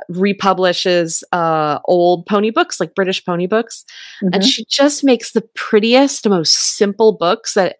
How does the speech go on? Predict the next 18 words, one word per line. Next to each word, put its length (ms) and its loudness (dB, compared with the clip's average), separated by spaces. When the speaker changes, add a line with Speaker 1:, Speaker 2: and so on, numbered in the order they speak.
Speaker 1:
I 60 -2
can't 300 -6
help 280 0
but 120 -2
buy 180 2
them 120 -4
in 60 -6
paperback 540 -4
because 260 -8
they're 180 -2
gorgeous. 720 -4
Speaker 2:
Oh, 320 8
so 160 -4
the 80 0
cover 300 0
Speaker 1:
So 40 0
Speaker 2:
gets 300 -2
ya? 220 2